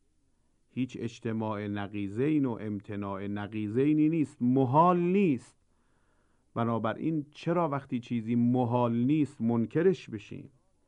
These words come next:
چرا فضائل والای اهل بیت را نگوییم و ذکر نکنیم؟ اینها از مصادیق الذین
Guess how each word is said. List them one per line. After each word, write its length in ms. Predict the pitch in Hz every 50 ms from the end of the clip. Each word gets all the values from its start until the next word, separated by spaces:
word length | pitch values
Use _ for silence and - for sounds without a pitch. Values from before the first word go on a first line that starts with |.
| _ _ _ _ _ _ _ _ _ _ _ _ _ _ _
چرا 280 | - 131 131 151 156
فضائل 800 | 151 - 135 123 110 120 117 110 95 113 113 113 113 110 107 98
والای 840 | 98 101 101 110 120 123 123 120 120 135 156 180 190 185 175 170
اهل 360 | 170 135 147 131 123 123 120 120
بیت 400 | 120 147 160 160 147 - 131 135
را 140 | 147 147
نگوییم 1120 | 143 139 135 135 143 160 175 147 151 175 165 160 - 147 151 143 135 127 120 107 104 101
و 100 | 107 110
ذکر 380 | 101 107 127 143 139 139 - 131
نکنیم؟ 760 | 135 147 170 180 - - 147 143 135 131 127 120 107 101 - - _ _ _ _ _ _ _ _ _ _ _ _ -
اینها 540 | - 127 123 117 120 151 170 170 160 - - _ _ _ _ _ _ _ _ _ _ -
از 260 | 120 120 110 104 107
مصادیق 1300 | 117 117 117 123 123 123 123 - 127 123 123 123 123 117 131 185 208 202 185 147 160 170 165 160 156 - - - _ _ _ _ _ _ _ _ - -
الذین 880 | 110 107 107 107 107 107 98 107 127 139 143 135 135 135 131 127 123